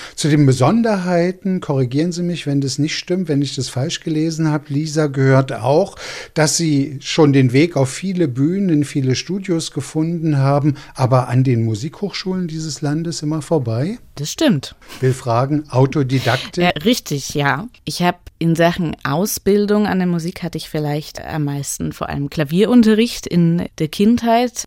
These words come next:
Speaker 2: Ich glaube eigentlich nur bis ich so zwölf war, aber das sehr, sehr intensiv. Und ich glaube, dass ich daraus sehr viel mitgenommen habe, aber was das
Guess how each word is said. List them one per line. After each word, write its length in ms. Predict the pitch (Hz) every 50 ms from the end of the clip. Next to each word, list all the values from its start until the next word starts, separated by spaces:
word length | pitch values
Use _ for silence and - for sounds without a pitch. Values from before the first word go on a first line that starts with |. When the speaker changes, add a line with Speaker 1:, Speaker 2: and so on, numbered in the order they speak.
| _
Speaker 2:
Ich 200 | - 143 - -
glaube 360 | - 139 131 131 139 - 127 -
eigentlich 600 | 101 160 175 170 - - 160 - - - - _ _ _ - - -
nur 300 | 175 170 170 170 170 175
bis 200 | 175 180 165 -
ich 140 | - - -
so 140 | - 165 151
zwölf 720 | - - - - - - 151 147 147 165 185 - - -
war, 300 | 180 185 202 220 220 -
aber 160 | 170 170 165
das 300 | 170 180 180 - - - _ -
sehr, 380 | 156 156 160 175 175 170 160
sehr 140 | 151 156 -
intensiv. 720 | - 147 139 143 143 143 135 143 135 160 - - - - _ _ - -
Und 400 | 156 156 156 151 147 139 - - _
ich 120 | - - -
glaube, 280 | 165 160 160 165 175
dass 140 | 170 170 165
ich 120 | 170 -
daraus 480 | - - 147 151 175 196 196 - - -
sehr 260 | - 170 - 180 175
viel 180 | - - 196 185
mitgenommen 680 | 190 196 202 - - - 196 196 185 196 202 202 196
habe, 400 | 185 180 180 185 196 208 214 -
aber 300 | - 165 165 170 170 170 170 - - - - - _ _ _ _ _ _ _ -
was 320 | 175 175 180 175 - -
das 380 | - 175 170 165 - - -